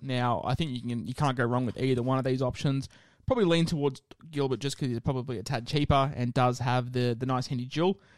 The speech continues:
Uh, but both those guys, you know, with Ruben Cotter out, makes them both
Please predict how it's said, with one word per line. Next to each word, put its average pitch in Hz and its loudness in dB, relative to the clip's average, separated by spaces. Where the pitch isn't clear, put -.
Uh, 127 2
but 139 2
both 160 4
those 135 0
guys, 120 -2
you 135 -6
know, 120 -2
with 120 -6
Ruben 123 -2
Cotter 117 -2
out, 120 -2
makes 120 -8
them 120 -6
both 120 -6